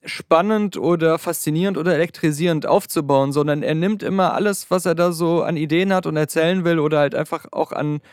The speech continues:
Szenarien und Szenen sich so ausgedacht hat und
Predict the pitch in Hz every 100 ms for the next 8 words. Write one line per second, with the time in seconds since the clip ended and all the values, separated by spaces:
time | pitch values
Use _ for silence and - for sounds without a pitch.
0 | _ _ - - 156 160 196 202 190 180
1 | 156 156 185 196 196 165 160 - 160 156
2 | 190 170 170 - 175 - 160 165